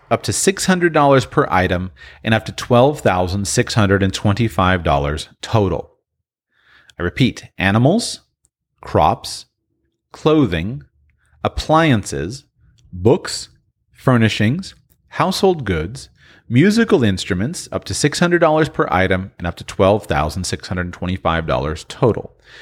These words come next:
Now think about that list for just a moment before we continue on, and think about what I was talking about with regard to valuation.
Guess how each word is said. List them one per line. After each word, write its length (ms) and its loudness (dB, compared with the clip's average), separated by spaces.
Now 80 0
think 240 2
about 360 2
that 220 0
list 320 4
for 120 0
just 260 0
a 40 0
moment 440 -2
before 300 2
we 100 4
continue 520 0
on, 320 -8
and 180 4
think 260 2
about 500 2
what 300 4
I 60 4
was 120 2
talking 460 0
about 320 0
with 160 -4
regard 420 2
to 200 0
valuation. 1000 0